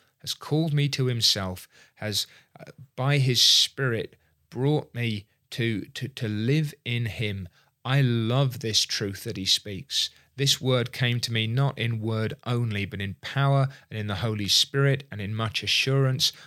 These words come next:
I knew it was God speaking to me and not man.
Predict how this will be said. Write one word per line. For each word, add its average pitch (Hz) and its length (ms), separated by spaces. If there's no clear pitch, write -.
I 104 100
knew 110 180
it 85 60
was - 260
God 139 380
speaking 139 640
to 143 200
me 156 240
and 110 240
not 139 260
man. 131 460